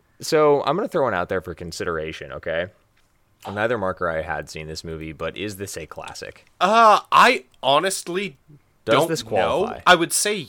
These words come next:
Speaker 2: yes, but
Speaker 1: Because this falls in a weird period in horror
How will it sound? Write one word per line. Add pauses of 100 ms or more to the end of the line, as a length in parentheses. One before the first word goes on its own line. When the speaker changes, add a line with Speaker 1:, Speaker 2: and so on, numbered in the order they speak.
Speaker 2:
yes, (480)
but (880)
Speaker 1:
Because
this
falls
in
a
weird
period (480)
in
horror